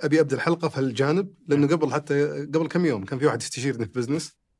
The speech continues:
Speaker 1: آه، إنه شو-، في مجال معين، خلينا نقول، نفترض مثلًا إنه مجال مقاهي، إنه بيسوي مقهى مثلًا.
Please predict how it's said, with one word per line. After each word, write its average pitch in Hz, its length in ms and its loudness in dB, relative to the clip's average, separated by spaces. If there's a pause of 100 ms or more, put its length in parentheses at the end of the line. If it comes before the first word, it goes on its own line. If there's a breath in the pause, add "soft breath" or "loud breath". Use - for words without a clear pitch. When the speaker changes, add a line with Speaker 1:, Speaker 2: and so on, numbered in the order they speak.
(280)
Speaker 1:
آه، 120 180 0
إنه 131 200 0
شو-، 147 160 -4
في 190 120 0
مجال 147 280 4
معين، 113 400 -2
خلينا 165 260 4
نقول، 147 200 4
نفترض 147 340 0
مثلًا 135 220 0
إنه 127 180 2
مجال 120 260 0
مقاهي، 107 420 -6
إنه 98 100 -6
بيسوي 101 200 -4
مقهى 78 260 -8
مثلًا. - 260 -14